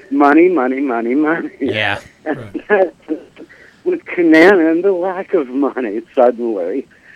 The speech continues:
Speaker 1: when he had found kind of an easy way to get it for a long time.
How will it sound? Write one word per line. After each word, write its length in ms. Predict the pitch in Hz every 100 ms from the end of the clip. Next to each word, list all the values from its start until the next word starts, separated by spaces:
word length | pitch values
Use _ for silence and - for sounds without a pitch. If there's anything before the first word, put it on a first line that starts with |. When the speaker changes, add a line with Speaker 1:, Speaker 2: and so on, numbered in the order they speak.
| _ -
Speaker 1:
when 220 | 127 139
he 60 | 135
had 140 | 123
found 340 | 127 120 120 -
kind 180 | 117 110
of 80 |
an 100 | 117
easy 420 | 107 123 127 117 120
way 220 | 113 113
to 120 | 110
get 240 | 110 104
it 160 | 117 -
for 180 | 117 107
a 60 |
long 320 | 104 101 104 92
time. 440 | 98 90 95